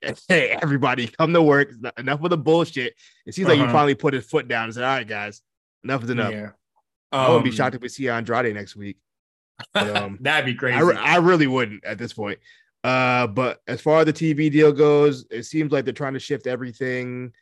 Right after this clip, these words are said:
Speaker 1: A E W onto Warner product. Uh, there's rumors that possibly we could have, you know, pay-per-views on, on H B O Max or Max or whatever it's gonna,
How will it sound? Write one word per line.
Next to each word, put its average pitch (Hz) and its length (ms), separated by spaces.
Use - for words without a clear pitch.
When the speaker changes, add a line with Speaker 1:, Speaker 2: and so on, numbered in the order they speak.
Speaker 1:
A 120 100
E 127 160
W 120 400
onto 117 380
Warner 117 520
product. 151 440
Uh, 110 220
there's 107 160
rumors 113 380
that 107 180
possibly 110 760
we 101 100
could 101 140
have, 98 460
you 139 80
know, 104 280
pay-per-views 104 720
on, 101 640
on 104 260
H 101 260
B 113 140
O 101 60
Max 113 360
or 95 120
Max 104 320
or - 20
whatever 107 220
it's 107 100
gonna, 90 220